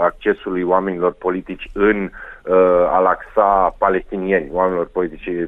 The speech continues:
palestinieni în Al-Aqsa odată cu începerea Ramadanului, dar dacă limitarea va fi totală pentru, pentru orice fel de musulmani, atunci, uh, vorbim de o adevărată răscoală. Deci da, încă este timp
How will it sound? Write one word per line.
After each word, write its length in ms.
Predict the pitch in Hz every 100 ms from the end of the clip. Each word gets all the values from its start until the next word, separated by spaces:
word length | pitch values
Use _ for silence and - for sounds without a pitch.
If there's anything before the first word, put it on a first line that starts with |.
| -
palestinieni 600 | 90 80 - 82 92 90 - -
în 140 | - 101
Al-Aqsa 640 | 95 87 - - 104 98
odată 360 | 90 90 95 92
cu 100 | 85
începerea 400 | 85 85 90 87
Ramadanului, 680 | 80 80 78 110 117 104
dar 240 | 101 107 98
dacă 420 | 85 98 - 92
limitarea 560 | 87 87 92 - 101 110
va 120 | 92
fi 140 | -
totală 480 | 98 95 - 110 113
pentru, 500 | 98 104 104 95 92 - - -
pentru 320 | - 92 87
orice 240 | 98 110 113
fel 200 | - 104
de 60 |
musulmani, 600 | 98 90 - 87 101 104 -
atunci, 480 | 92 - 98 -
uh, 480 | 95 92 92 90 85 80 - - -
vorbim 500 | 92 92 - 98 95
de 120 | 92
o 200 | 90 90
adevărată 560 | 90 87 80 92 90
răscoală. 460 | 85 85 - 95 92 -
Deci 260 | 95 87 -
da, 280 | 104 110 101 _
încă 420 | 113 127 131 117
este 480 | 98 104 107 - 92 -
timp 380 | 98 104 101